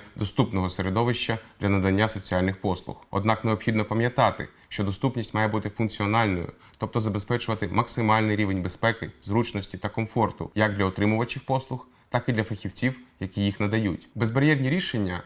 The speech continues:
мають впроваджуватися відповідно до особливостей конкретної соціальної послуги та сприяти її високій ефективності. Звертаю вашу увагу, що доступність повинна бути раціональною. Норми Д Б Н слід виконувати з урахуванням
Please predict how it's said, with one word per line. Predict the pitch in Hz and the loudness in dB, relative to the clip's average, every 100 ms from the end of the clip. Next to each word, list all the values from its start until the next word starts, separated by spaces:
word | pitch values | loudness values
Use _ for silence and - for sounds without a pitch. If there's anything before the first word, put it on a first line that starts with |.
| - | -4
мають | 123 160 | 0 0
впроваджуватися | - 127 143 127 123 117 - 113 107 | 0 2 2 2 -2 -2 -2 0 0
відповідно | 107 - 107 127 110 | -4 -2 -2 0 0
до | 110 | 0
особливостей | - - 120 127 104 - | 0 -2 0 0 0 -4
конкретної | 92 95 123 107 98 | -6 -2 -2 -2 -6
соціальної | 101 113 101 95 | -4 -2 0 0
послуги | - 143 - 92 85 - _ | 0 -2 -2 -6 -6 -10 _
та | - | -8
сприяти | - 101 101 131 107 | -6 0 2 2 0
її | 101 107 | 0 0
високій | 98 107 101 | 0 -4 -4
ефективності. | 104 117 - 95 85 - - - | -6 -4 0 0 -2 -8 -16 -14
Звертаю | - 98 113 104 | -6 0 4 4
вашу | 101 - 98 | 4 2 2
увагу, | 113 131 101 - - | 4 4 0 -6 -18
що | - 104 | -4 -2
доступність | 104 170 160 135 | 0 0 0 -2
повинна | 123 135 131 | 0 0 0
бути | 123 127 | 0 -2
раціональною. | 123 135 131 110 87 85 - | 0 0 2 2 2 -2 -4
Норми | 110 113 107 | 2 6 6
Д | 101 | 4
Б | 95 120 | 4 4
Н | 135 127 - | 4 0 -8
слід | - 120 | -2 0
виконувати | 117 - 127 117 117 | 0 2 2 2 0
з | 104 | 0
урахуванням | 104 - 104 113 107 | 0 2 2 2 2